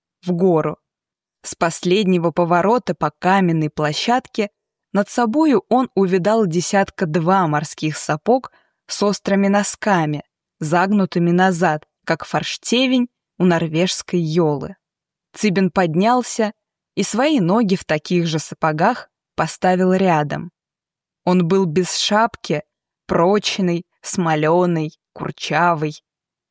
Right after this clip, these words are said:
Руки он держал так, как будто к ним вместо кулаков были привязаны гири. Все стояли молча и чего-то искали глазами внизу,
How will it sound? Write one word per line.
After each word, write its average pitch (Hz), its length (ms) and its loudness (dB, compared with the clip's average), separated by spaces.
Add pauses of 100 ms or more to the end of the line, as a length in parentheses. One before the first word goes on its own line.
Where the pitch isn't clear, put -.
Руки 302 320 0
он 190 140 4
держал 175 480 2
так, - 340 -2 (300)
как 170 220 -2
будто 180 340 0
к - 160 -12
ним 202 360 4 (220)
вместо 170 440 0
кулаков 156 680 -2 (380)
были 254 240 4
привязаны 185 720 2
гири. 160 640 -2 (880)
Все - 260 -2
стояли 175 460 0
молча 196 640 0 (440)
и 190 80 -4
чего-то 233 460 0
искали 240 520 0
глазами 185 640 2
внизу, 220 640 0